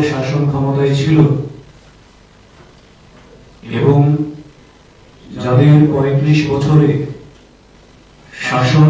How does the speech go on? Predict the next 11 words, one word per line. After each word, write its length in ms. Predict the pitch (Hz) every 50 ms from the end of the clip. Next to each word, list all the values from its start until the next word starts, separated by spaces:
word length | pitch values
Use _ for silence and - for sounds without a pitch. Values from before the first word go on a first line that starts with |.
| 156 151 -
পরিচালনার 680 | 139 143 147 143 143 147 147 147 147 147 147 147 147 143 -
মূল 160 | 139 135 147 147 147 143
লক্ষ্যই 400 | 139 139 - - - 156 156 156 -
ছিল 180 | - 151 151 156 156 - - - - - - - - - - - - - - 123 120 120 120 120 - - - - - _ _ - - - - - - - 120
বা 80 | 120 123 123 123
উপাদান 380 | 123 127 151 160 165 175 175 175 175 175
ছিল 160 | - 147 143 - - - - - - - - - - _ _ _ - - - - - - - - - - - - - - - - - - - - - - - - - 120
গণতন্ত্রকে 840 | 127 127 127 139 147 147 151 156 156 156 156 156 156 156 156 156 160 160 160 160 160 160 - - -
ভুলুণ্ঠিত 540 | 151 - 123 - 151 156 156 160 156 156 - - -
করে, 200 | 160 156 143 139 - - - - - - - - - - _ _ - _ _ - - - - - _ _ - - - - - - - - - - - - - - - - - - - - - - - - - - - - - - - - - - - - - - - - - - - - - - - - - - - - - - -
করাপশনকে 800 | - - - 160 156 151 - - - - 170 165 165 165 156